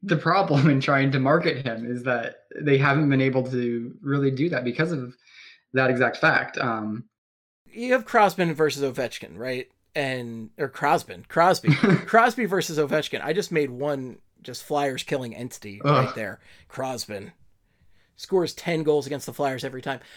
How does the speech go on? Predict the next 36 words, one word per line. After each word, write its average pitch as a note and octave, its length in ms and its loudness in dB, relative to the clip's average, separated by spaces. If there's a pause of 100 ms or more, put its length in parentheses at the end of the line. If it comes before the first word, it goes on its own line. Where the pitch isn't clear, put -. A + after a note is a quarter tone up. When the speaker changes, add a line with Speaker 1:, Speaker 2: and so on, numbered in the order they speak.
(120)
Speaker 2:
But D4 80 -4
you D#4+ 80 0
have D#4+ 100 2
Crosby C#4 400 0
and G3+ 80 2
Ovechkin, D#3+ 520 -2 (120)
and D#3+ 160 -2
that's D#3+ 180 0
been C#3+ 120 -4
going C3 240 -4
back A#2+ 320 -6 (420)
a D#3 100 -2
rivalry A#2+ 460 -6
for A2+ 240 -10
a, A#2 280 -10
a C#3 40 -4
while C3 320 0
now E2 200 -20
in D#2+ 60 -20
the - 60 -20
league. - 220 -20 (400)
And D#3 540 -2 (440)
the F#3+ 80 -8
thing C#4+ 220 -2
is, A3 140 0
Crosby E3+ 800 0 (600)
doesn't D3+ 240 -2
have A#2 140 -8
shit - 280 0
for A#2 380 -8 (100)
personality C3 540 -4
either. G#2+ 300 -10
He D#3+ 180 -4
is C#3 100 -4
just C#3 200 -6
like, A2+ 200 -8